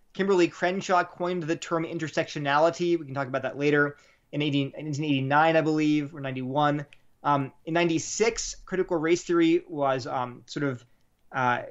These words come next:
made its way into the educational discipline. So, um, La-,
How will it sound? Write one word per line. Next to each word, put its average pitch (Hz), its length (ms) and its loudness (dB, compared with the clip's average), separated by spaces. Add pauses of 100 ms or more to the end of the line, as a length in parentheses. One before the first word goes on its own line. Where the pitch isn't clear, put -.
made 151 400 2
its 170 180 0
way 170 260 4
into 165 240 -2
the 151 180 -4
educational 180 920 0
discipline. 240 680 -4 (300)
So, 147 440 2
um, 131 320 -2 (100)
La-, 151 200 0